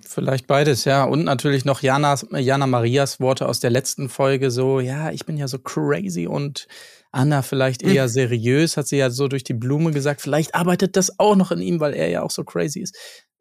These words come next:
Speaker 1: Man weiß es nicht genau, aber er hat's ja auch relativ klar so gesagt, ähm, sinngemäß, dass Anna ja eigentlich nichts hat, was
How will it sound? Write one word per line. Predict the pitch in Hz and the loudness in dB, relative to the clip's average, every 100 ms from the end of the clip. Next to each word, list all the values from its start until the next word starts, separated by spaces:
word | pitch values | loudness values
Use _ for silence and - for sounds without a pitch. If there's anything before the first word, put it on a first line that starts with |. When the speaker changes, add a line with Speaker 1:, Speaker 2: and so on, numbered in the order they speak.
| _ | _
Speaker 1:
Man | - 165 | -4 0
weiß | 214 226 135 | 2 2 0
es | - | -4
nicht | 101 - | -6 -6
genau, | 110 110 123 | -2 0 2
aber | 131 135 | 4 4
er | 135 | 4
hat's | 160 - | 2 0
ja | 156 | 0
auch | 143 | 2
relativ | 151 196 190 - 170 | 2 2 0 -2 -6
klar | - 175 170 | 0 2 2
so | 143 | 2
gesagt, | 131 120 127 165 - - | 0 2 2 2 -2 -4
ähm, | 151 131 127 123 120 | 0 2 4 2 2
sinngemäß, | 113 127 135 117 113 120 131 | 2 2 2 2 4 2 2
dass | 135 120 | -2 0
Anna | 131 135 | 0 2
ja | 127 123 | 4 2
eigentlich | 139 131 | 2 2
nichts | 135 156 - | 2 0 0
hat, | 127 123 | 0 0
was | 120 - - | -2 -2 -8